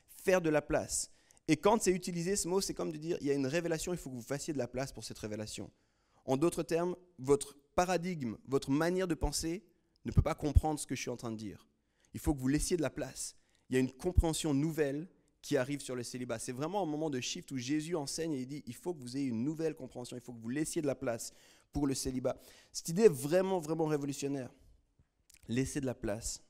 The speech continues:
à cette idée. Et alors que j'étudiais, alors que je priais pour ce matin, j'ai l'impression aussi qu'il y avait une invitation du Saint-Esprit pour l'Église avec un grand E de dire, il faut que vous laissiez de la place aux célibataires.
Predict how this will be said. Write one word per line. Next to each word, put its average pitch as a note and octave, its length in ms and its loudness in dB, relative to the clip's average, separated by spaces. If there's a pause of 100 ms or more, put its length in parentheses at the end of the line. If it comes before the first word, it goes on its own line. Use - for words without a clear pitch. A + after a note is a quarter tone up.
(100)
à G#2+ 80 -10
cette G#2+ 240 -10
idée. G#2 220 -12 (760)
Et C3 240 4
alors D#3 260 4
que C#3+ 100 0
j'étudiais, C#3 360 2
alors D3+ 160 4
que D3 120 -6
je - 80 -6
priais D3+ 360 4
pour C#3+ 200 -6
ce - 80 -4
matin, C3 320 -4 (500)
j'ai B2+ 60 -6
l'impression C3 340 -4
aussi C#3 260 -6
qu'il A#2 260 -4 (280)
y A2+ 60 -8
avait A#2+ 100 -2
une A#2+ 100 0
invitation D3 600 -6 (640)
du C#3 140 -6
Saint-Esprit D#3 580 -8
pour A#2+ 220 -6
l'Église B2+ 400 -4
avec B2+ 140 -4
un A#2 80 -6
grand A#2+ 240 -8
E B2+ 80 -8
de A2+ 60 -10
dire, B2 260 -10
il A2 40 -16
faut A#2 140 -10
que A2 60 -14
vous G#2+ 80 -8
laissiez G#2+ 260 -8
de A2 60 -6
la G#2 60 -6
place - 400 -14 (680)
aux - 60 -12
célibataires. G2+ 500 -12